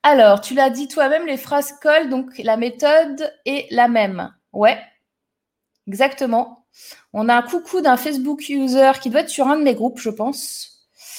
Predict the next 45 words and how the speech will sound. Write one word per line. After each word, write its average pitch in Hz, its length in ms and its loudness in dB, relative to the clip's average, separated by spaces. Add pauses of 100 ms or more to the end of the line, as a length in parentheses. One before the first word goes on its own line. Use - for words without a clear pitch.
(640)
Euh, 214 60 0
tu 214 140 -6
fais 320 100 -2
de 262 60 -2
l'autopromotion 302 600 0
de 320 60 -4
façon 277 300 0
très 294 180 -2
subtile 285 420 -6
et 269 60 0
humaine. 302 560 0
Eux, 294 100 0
c'est 285 200 -4
du 240 200 -2
lourd. 247 380 2 (220)
C'est 233 160 -2
trop 294 220 -2
lourd. 262 300 0 (400)
Ben, 269 180 6
c'est-à-dire 349 520 0
que 359 160 -2
ça 349 160 2
ne 294 80 2
te 320 100 -6
corres-, 302 420 0 (920)
c'est, - 260 -4
c'est, 277 440 -4
c'est, 277 300 2
euh, 262 120 6 (100)
une 269 140 0
façon 359 640 0
de 240 120 -2
faire 277 580 0 (1080)
qui 349 100 -2
ne 359 120 -4
te 320 120 -6
correspond 285 400 0
pas 320 140 4
du 269 140 -2
tout. 220 160 -12 (160)
Mais 214 80 -2
alors, 277 200 0
pas 359 140 4
du 311 160 -4
tout. 214 160 -12